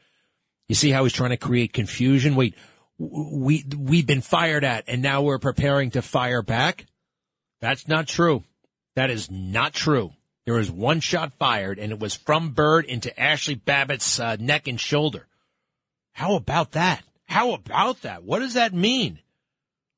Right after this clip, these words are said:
This is dynamite. This is dynamite. This is a, well, the, I didn't need anything else. I saw the video. You got the video. I got the video. You've seen the video. Have you, actually?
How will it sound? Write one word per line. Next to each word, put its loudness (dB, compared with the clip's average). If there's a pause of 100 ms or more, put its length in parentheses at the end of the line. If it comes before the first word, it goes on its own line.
(380)
This -2
is 2
dynamite. 0 (240)
This -2
is -6
dynamite. -2
This 0
is -2
a, 0 (640)
well, -6
the, -10
I -2
didn't -2
need -4
anything -4
else. 0
I -2
saw 2
the -4
video. -2
You 2
got -2
the -8
video. -2
I 0
got -8
the -14
video. -10
You've -2
seen -4
the -4
video. -4
Have -4
you, 0
actually? 0